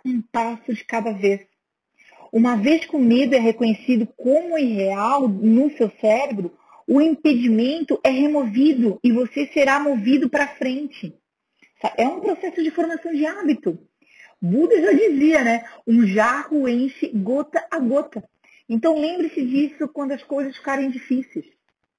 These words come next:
Olha, e também fica atento às recaídas, tá? Eu não falhei, eu apenas encontrei mil maneiras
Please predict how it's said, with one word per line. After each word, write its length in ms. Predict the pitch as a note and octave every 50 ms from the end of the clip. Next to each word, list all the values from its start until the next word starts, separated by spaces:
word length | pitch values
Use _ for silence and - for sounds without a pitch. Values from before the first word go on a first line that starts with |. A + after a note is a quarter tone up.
| _ _ _ _ _ _ _ _ _ _ _ - - _ -
Olha, 220 | A3 A3+ A3 G3+
e 80 | F#3 F3+
também 240 | - A#3 A3+ A#3+ B3
fica 220 | - D4+ C#4+ D4
atento 280 | C4+ - C#4 C#4+ C4 C#4+
às 80 | C4
recaídas, 540 | A3+ C4+ C4 - C4+ C4 A#3+ A3+ F3 F3 E3
tá? 300 | - - F3+ F3+ F#3 - _ _ _ _ _ _ _ _ _ _ _ _ _ _ _ _ _ _ _ _
Eu 240 | - B3+ C#4+ D4+ D4
não 240 | C#4+ C#4 D4+ E4+ F4
falhei, 480 | - - D#4+ D4 A#3 G3 E3+ D3+ - - _ -
eu 180 | G#3 G#3 A3
apenas 640 | A#3 A3 A#3 - _ D4 C#4+ E4 F4 F4 F4 E4+ B3+
encontrei 720 | D#4 D#4 C4 C#4 C4+ C4 B3 - D4 C#4 C#4+ D4+ D4 C#4+ D4+
mil 460 | D4 D4+ D#4 D#4+ D#4 E4 F#4 G4+ G4
maneiras 560 | F#4+ F4+ E4+ D#4+ D#4 D#4 D#4 D#4 D#4 D#4 C4+